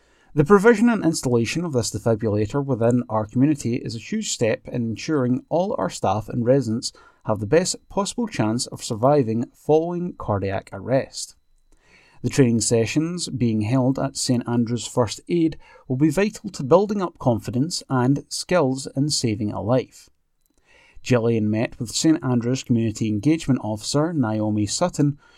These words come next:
to officially install the device, which will help to ensure no person loses their life because they needed emergency first aid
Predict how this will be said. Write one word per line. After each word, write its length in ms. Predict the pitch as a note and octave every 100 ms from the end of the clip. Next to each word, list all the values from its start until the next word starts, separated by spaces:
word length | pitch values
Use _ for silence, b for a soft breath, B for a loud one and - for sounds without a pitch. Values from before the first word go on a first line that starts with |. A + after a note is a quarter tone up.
| b b
to 300 | - D3 C#3 C#3+
officially 600 | - G#3 - F#3+ F#3 F3
install 420 | C#3 - A2 G#2
the 80 | G2
device, 580 | F#2+ B2 B2 - - - _ _ -
which 400 | D3 G#3 - -
will 120 | C#3
help 260 | B2+ A3+ -
to 120 | -
ensure 460 | A#2+ - - G#2+ D#3
no 200 | D#3+ F#3
person 500 | C#3+ C3 - C3 B2
loses 380 | E3 F#3 G#3
their 200 | - A2+
life 380 | G2 F#2+ G#2 - -
because 400 | A2 - D3+ C#3+
they 140 | E3+
needed 300 | D3+ A#2+ A2+ A#2
emergency 480 | A#2 D3+ E3 E3+ D3+
first 320 | B2+ A#2 -
aid 260 | G2+ G2